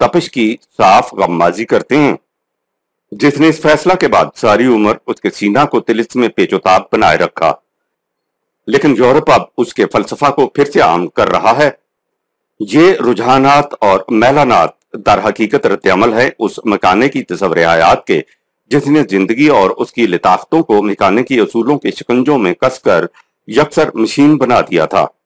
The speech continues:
जरा तारीख की इस गर्दिश दौलादी पर गौर कीजिए। अफलातून की इशराकियत ने ईसाई रहबानियत पैदा की। इस रहबानियत ने जिंदगी की कुव्वत और हुस्न को यकबस्ता कर दिया। उसके खिलाफ रद्द अमल मगरब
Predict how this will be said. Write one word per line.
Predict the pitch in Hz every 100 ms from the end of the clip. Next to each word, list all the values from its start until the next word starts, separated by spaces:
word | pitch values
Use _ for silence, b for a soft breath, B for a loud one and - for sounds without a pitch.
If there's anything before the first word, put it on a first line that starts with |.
| _ _ _
जरा | - 123 107
तारीख | 113 95 123 -
की | 110 95
इस | 85
गर्दिश | 95 98 98 131 143
दौलादी | 107 87 80 80 127
पर | 135 95
गौर | 82 78 -
कीजिए। | 90 98 139 185 _ _ _ _
अफलातून | - 135 - 147 165
की | 160 147 156 - _ _ _ _
इशराकियत | 120 104 95 - 127 143 -
ने | 104 110
ईसाई | 120 - 98 117
रहबानियत | 92 78 92 95 123 135
पैदा | 98 82 90
की। | - 131 - _ _ _ _ _ _
इस | 156 165 -
रहबानियत | - 127 123 139 143 170 143
ने | 127
जिंदगी | - 95 95 139
की | 156 120
कुव्वत | - 110 113 156 127
और | 98 - _ 104
हुस्न | 127 170 156
को | 110
यकबस्ता | 90 92 - 104 - 113
कर | 101 85
दिया। | 85 76 - _ _ _ _ _ _ _ _ _ _ _
उसके | 113 - 131
खिलाफ | 113 113 98
रद्द | 101 110
अमल | 113 123 113
मगरब | 98 90 123